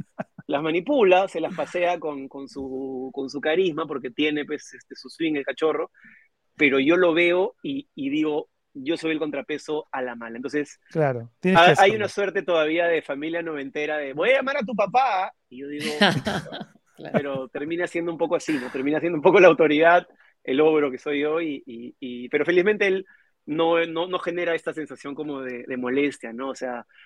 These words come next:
Speaker 2: hay
Speaker 1: Ya.
Speaker 2: una, hay una, yo, a mí se me cae la baba por él, y todo el día lo beso, y le digo que lo quiero, y lo abrazo, pero de pronto cambio y le digo, "No hagas eso porque te puede pasar algo muy grave", y ya está, ¿no?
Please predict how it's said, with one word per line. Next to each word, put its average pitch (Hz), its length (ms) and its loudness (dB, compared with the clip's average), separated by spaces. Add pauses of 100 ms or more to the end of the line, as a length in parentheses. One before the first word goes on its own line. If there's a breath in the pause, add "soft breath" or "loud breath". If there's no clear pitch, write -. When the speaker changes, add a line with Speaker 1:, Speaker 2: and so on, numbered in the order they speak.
(100)
Speaker 2:
hay 147 220 6
Speaker 1:
Ya. - 20 2
Speaker 2:
una, 143 400 0
hay 139 140 -2
una, 139 140 -2
yo, 143 180 -2
a 143 60 -6
mí 143 100 -2
se 151 80 -6
me 139 80 -2
cae 143 140 4
la 127 80 0
baba 139 240 4
por 131 140 -6
él, 135 140 -4
y 113 40 -10
todo 135 100 -4
el 127 60 -2
día 139 80 0
lo 120 120 -2
beso, 143 240 2
y 123 40 -8
le 120 60 -4
digo 131 120 -2
que 139 60 -8
lo 127 120 -8
quiero, 151 240 2
y 123 40 -4
lo 120 80 -8
abrazo, 143 420 0
pero 123 300 -8 (680)
de 143 220 4
pronto 151 320 6
cambio 160 340 6
y 165 40 0
le 139 80 -2
digo, 147 240 -2
"No 139 240 -4
hagas 156 220 -2
eso 175 300 -4
porque 135 280 -16
te - 120 -18
puede - 200 -10
pasar 151 280 -6
algo 147 180 -6
muy 143 180 -10
grave", 156 360 -2
y 127 80 -10
ya 127 60 -8
está, 127 260 -12
¿no? - 140 -20